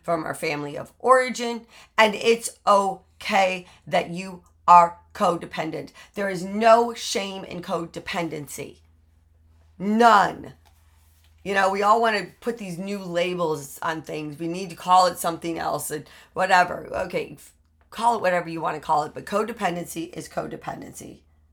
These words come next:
And a codependent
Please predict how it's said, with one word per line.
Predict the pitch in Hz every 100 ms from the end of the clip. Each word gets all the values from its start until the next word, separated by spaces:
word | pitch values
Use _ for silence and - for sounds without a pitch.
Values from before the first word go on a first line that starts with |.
| _ _ _ _ _ _ _ _ _ 78 78 _ _ 78 _ _ _ _ _ _ _ _ _ _ -
And | 190 175 -
a | 175
codependent | - 233 220 202 - 180 175 - 135